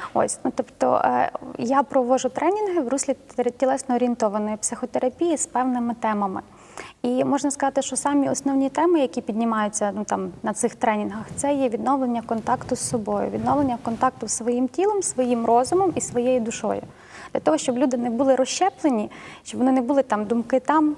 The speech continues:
тіло там, відчуття ще в іншому місці,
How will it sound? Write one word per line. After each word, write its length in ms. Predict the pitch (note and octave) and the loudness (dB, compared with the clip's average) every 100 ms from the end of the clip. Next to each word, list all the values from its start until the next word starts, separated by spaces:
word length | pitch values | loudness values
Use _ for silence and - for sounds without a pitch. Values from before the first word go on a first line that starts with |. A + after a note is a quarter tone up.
| - | -2
тіло 260 | - A#3+ A#3+ | 0 2 2
там, 380 | B3+ C#4 C#4 | 2 2 2
відчуття 460 | A#3 - A3+ - A#3+ | 0 -4 -6 -2 -2
ще 200 | - A#3+ | -2 -2
в 40 | |
іншому 480 | G#3+ G#3 G#3 G#3 G#3 | -2 -4 -4 -4 -4
місці, 280 | G#3 - - | -4 -6 -8